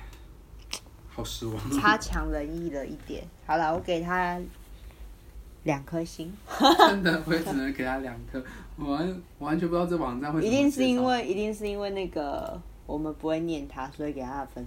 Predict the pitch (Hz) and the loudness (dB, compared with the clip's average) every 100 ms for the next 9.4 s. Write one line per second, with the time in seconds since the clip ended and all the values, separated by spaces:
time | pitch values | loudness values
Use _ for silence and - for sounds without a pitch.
0 | 139 127 - - 156 151 160 202 269 262 | -8 -10 -10 -6 0 2 4 8 10 10
1 | 214 190 180 156 160 185 170 175 165 170 | 10 10 8 8 4 2 2 0 2 2
2 | 170 156 139 131 123 - - 170 170 156 | 2 2 2 0 -4 -10 -10 -2 0 0
3 | 139 135 151 147 147 135 135 135 127 - | 0 -2 0 -2 -2 -2 -2 -2 -4 -4
4 | 117 104 101 101 107 - - 330 370 302 | -4 -2 -2 -4 -6 -10 -8 0 2 4
5 | 190 170 202 196 185 180 180 175 190 151 | 2 0 0 -2 -2 -2 -2 -2 -4 -4
6 | - 147 131 156 160 185 302 311 208 254 | -8 -8 -4 2 4 4 6 4 6 4
7 | 220 214 208 - 156 147 165 151 127 127 | 4 2 0 0 -2 0 0 0 -2 -4
8 | 127 127 127 135 131 127 131 131 131 139 | -4 -6 -6 -2 -2 -2 -4 -4 -4 -4
9 | 135 - 143 135 | -8 -4 -2 -2